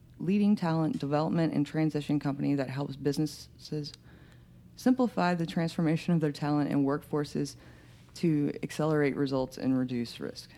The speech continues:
They also help individuals build their careers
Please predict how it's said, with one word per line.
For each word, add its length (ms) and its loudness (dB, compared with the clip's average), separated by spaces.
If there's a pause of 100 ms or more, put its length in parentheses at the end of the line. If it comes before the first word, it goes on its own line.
They 140 -2
also 500 0 (500)
help 220 -2
individuals 600 2
build 320 0
their 140 2
careers 500 0